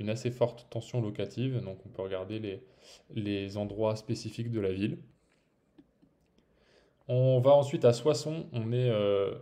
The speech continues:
pas loin, euh, voire même en Île-de-France, pas loin de l'Île-de-France,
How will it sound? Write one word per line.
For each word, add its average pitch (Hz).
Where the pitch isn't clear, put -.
pas 131
loin, 131
euh, 98
voire 101
même 110
en 117
Île-de-France, 117
pas 110
loin 113
de 110
l'Île-de-France, 113